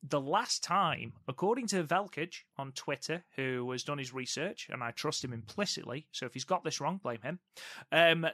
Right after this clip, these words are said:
apparently, the last time Stardom was under seven hundred in Korakuen Hall was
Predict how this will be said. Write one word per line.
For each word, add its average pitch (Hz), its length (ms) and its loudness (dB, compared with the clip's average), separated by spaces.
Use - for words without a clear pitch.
apparently, 226 420 2
the 139 120 -2
last 165 380 2
time 190 320 0
Stardom 160 460 2
was 139 140 -2
under 190 360 2
seven 175 460 2
hundred 139 460 -6
in 127 160 0
Korakuen 127 640 -2
Hall 131 360 -2
was 127 120 -8